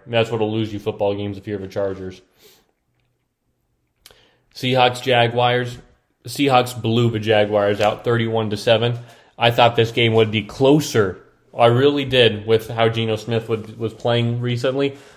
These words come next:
But this was Geno's best day. Twenty of twenty-four, eighteen of those twenty completions to Tyler Lockett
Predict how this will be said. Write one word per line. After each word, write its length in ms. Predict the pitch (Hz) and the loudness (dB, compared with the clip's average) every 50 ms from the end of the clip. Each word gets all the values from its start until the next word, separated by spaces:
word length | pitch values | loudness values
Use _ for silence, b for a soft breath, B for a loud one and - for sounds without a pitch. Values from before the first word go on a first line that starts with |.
| B B B B B B _ _ _ | B B B B B B _ _ _
But 160 | - 113 104 | 0 0 4
this 200 | 131 143 139 143 | 4 2 2 2
was 160 | 127 110 104 | -4 -4 -4
Geno's 300 | 107 113 113 110 107 101 | -4 -2 0 0 0 0
best 300 | 101 110 110 104 - - | 2 2 2 2 2 0
day. 260 | - 107 101 95 - B B B B B | -2 -2 -2 -2 -6 B B B B B
Twenty 320 | - - 139 143 147 143 | -4 -2 0 2 2 2
of 80 | 131 - | 0 0
twenty-four, 760 | - 143 139 135 127 117 123 135 131 139 147 147 147 - - _ _ _ _ _ - | -2 -4 -4 -2 -4 -4 -2 0 2 2 2 0 -4 -8 -20 _ _ _ _ _ -4
eighteen 380 | 139 151 147 - 160 160 147 | -4 -4 -4 -4 -4 -2 -2
of 60 | 135 | 0
those 160 | 123 123 127 120 | 0 0 -2 -2
twenty 220 | - - 135 131 | -4 -4 -4 -4
completions 680 | 123 - 117 117 - 127 127 127 123 - 143 135 123 - b b b b b - | -4 -4 -6 -6 -4 -6 -6 -6 -4 -6 -6 -6 -6 -10 b b b b b -6
to 360 | - 123 120 117 117 117 - - - - | -4 0 0 0 0 -2 -8 -14 -18 -18
Tyler 380 | - - 135 123 131 131 135 127 | -10 -4 0 0 0 2 0 0
Lockett 540 | 123 127 123 127 127 - - 151 147 151 | 0 2 0 0 0 0 -2 -2 -2 -2